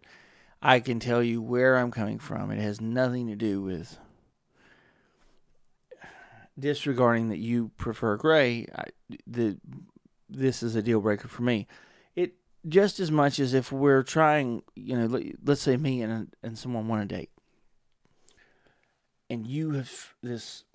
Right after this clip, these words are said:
I don't know, let's say you have a drug habit, a gambling habit. It doesn't have to be something that's taboo like that, does it? Maybe you just like to acquire things. You like to spend your money. You, uh, em-, appreciate shopping <laughs> more than others. If you are,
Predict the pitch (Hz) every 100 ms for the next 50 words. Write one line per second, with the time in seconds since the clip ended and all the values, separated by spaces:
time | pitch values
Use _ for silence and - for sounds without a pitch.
0 | _ _ _ _ _ - - 135 131 170
1 | - 240 233 220 151 165 165 123 101 98
2 | - - 139 135 135 110 107 104 123 -
3 | - - - 170 196 156 151 160 - 120
4 | 147 185 - 135 117 113 - - 113 98
5 | 117 175 185 110 - 95 98 135 147 -
6 | - - - _ 139 156 165 143 160 147
7 | 147 113 123 131 - 139 131 127 - -
8 | 131 147 147 110 - 90 82 110 107 127
9 | 139 131 113 104 95 - - - 131 117
10 | 113 - - - _ - - 104 90 -
11 | _ - _ - - 156 170 - 156 151
12 | - 139 110 123 104 123 127 117 117 98
13 | - - - - - - - - _ _
14 | _ 165 151 135 156 226 202 160 156 101